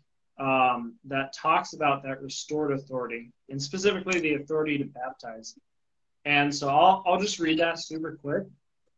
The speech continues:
and, and we can talk a little bit more about that.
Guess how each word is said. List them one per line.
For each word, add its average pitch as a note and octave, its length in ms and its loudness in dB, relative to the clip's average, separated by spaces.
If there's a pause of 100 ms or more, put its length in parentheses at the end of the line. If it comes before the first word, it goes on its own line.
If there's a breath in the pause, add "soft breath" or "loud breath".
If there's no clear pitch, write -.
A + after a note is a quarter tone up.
and, C#3 500 -2 (440)
and C#3 140 -6
we D3 140 -2
can D#3+ 100 -8
talk C3+ 300 0
a C3+ 60 -10
little B2+ 180 -4
bit A#2+ 140 -6 (100)
more B2 160 -12
about A#2 300 -12
that. A#2+ 180 -6